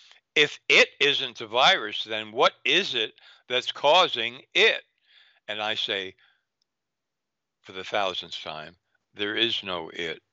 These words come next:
So there is no it cause of it. There are multiple causes of people getting sick and dying. If you don't realize that, you're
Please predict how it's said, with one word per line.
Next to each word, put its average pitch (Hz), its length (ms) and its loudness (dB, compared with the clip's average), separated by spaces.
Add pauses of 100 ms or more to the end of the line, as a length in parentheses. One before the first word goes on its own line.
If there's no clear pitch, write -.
(220)
So - 260 0
there 92 220 -2
is 98 300 -2
no 87 260 -4 (340)
it 120 300 2
cause 95 640 0 (100)
of 85 180 -4 (140)
it. - 440 -2 (760)
There 101 240 2
are 95 100 2
multiple 110 680 -2
causes 80 680 -6 (640)
of 92 200 -4
people 92 360 -10
getting 82 320 -6
sick - 420 -2
and 82 180 -14
dying. 80 400 -4 (800)
If 120 220 4
you 110 140 -2
don't 147 320 4 (100)
realize 117 800 2
that, 85 320 -6 (1300)
you're 113 720 -2